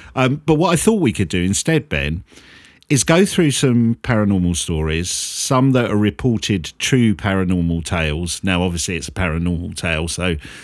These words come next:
pretty hard to kind of say whether a ghost is true or not, and that some are hoaxes. So I guess my definition of a true paranormal tale is one that didn't have any proved element of trickery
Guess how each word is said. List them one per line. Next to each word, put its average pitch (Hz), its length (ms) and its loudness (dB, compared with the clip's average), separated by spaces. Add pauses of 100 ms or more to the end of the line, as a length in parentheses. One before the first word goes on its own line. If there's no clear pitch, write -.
(240)
pretty 90 240 0
hard 87 300 0
to 95 120 -4
kind 85 240 -6
of 82 120 -2
say 92 220 0
whether 87 300 0
a 87 40 -2
ghost 87 420 -2
is 87 120 -4
true 87 300 -8
or 90 80 -6
not, 90 400 -4 (420)
and 120 200 2
that 117 260 -2
some 123 540 2
are 107 180 2
hoaxes. 92 640 0
So 110 240 2 (260)
I 123 60 2
guess - 240 4
my 143 80 4
definition 131 640 4
of 110 60 4
a 110 60 4
true 143 280 4
paranormal 85 800 0 (280)
tale 92 360 2
is 92 240 0
one 101 280 2
that - 220 -6
didn't 107 320 2
have 92 400 -2
any 92 240 -2
proved 85 600 -4
element 85 540 -4 (140)
of 82 380 -6 (300)
trickery 82 640 -4